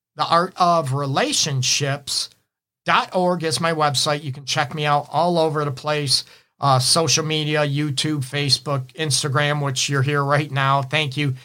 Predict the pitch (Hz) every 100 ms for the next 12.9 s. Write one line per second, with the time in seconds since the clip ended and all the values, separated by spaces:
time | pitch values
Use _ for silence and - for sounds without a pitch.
0 | _ _ - 165 127 151 147 139 131 -
1 | - 147 147 135 127 180 147 135 165 151
2 | 156 147 127 139 165 196 175 _ _ _
3 | _ - 160 151 143 127 147 147 131 160
4 | - 160 147 147 127 143 151 131 143 127
5 | - - 160 170 160 135 - 147 135 -
6 | 160 156 151 151 156 143 127 _ _ _
7 | - 127 123 123 117 117 - 135 131 143
8 | 151 131 - 127 147 156 143 156 143 120
9 | 185 294 269 269 262 262 220 - 139 127
10 | 127 - _ 139 135 127 170 214 202 156
11 | 147 - 139 127 - 123 - 135 - 131
12 | 127 - 160 165 - 131 127 127